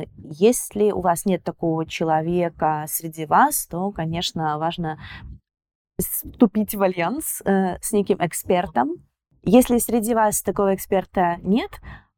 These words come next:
попробуйте найти его, а, где-то в информационной повестке. Возможно, в вашем городе есть, э, урбанисты, которые занимаются такими проблемами. Возможно, есть другие сообщества, у которых есть опыт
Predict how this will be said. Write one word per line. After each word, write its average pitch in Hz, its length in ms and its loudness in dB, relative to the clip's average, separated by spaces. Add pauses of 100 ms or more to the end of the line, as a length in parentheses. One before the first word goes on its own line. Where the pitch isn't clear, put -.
(160)
попробуйте 233 540 4
найти 202 720 2
его, 170 680 0
а, 151 300 -8
где-то 151 560 2
в 156 180 -6
информационной 185 560 -2
повестке. 165 420 -2
Возможно, 180 400 -2
в 160 40 -8
вашем 175 360 0
городе 190 580 2 (260)
есть, 190 400 0
э, 170 200 4
урбанисты, 180 560 0
которые 143 260 -2
занимаются 143 420 -4
такими 147 260 -4
проблемами. 165 600 -2
Возможно, 185 380 0
есть 175 240 2
другие 185 260 2
сообщества, 214 600 2
у 175 60 0
которых 190 460 0
есть 202 340 0 (340)
опыт 208 360 4